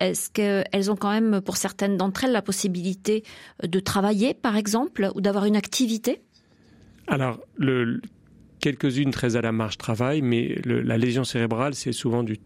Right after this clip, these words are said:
Speaker 2: très grand handicap, hein. Euh, fatigabilité, perte de mé-, perte de mémoire récente, euh, perte de repères spatio-temporels, difficulté d'élocution.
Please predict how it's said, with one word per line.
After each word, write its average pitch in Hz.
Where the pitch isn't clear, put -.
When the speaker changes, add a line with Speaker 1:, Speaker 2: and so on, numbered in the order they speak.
Speaker 2:
très 139
grand 117
handicap, 113
hein. 127
Euh, 110
fatigabilité, 120
perte 117
de 117
mé-, 113
perte 113
de 113
mémoire 113
récente, 120
euh, 120
perte 120
de 117
repères 113
spatio-temporels, 117
difficulté 113
d'élocution. 113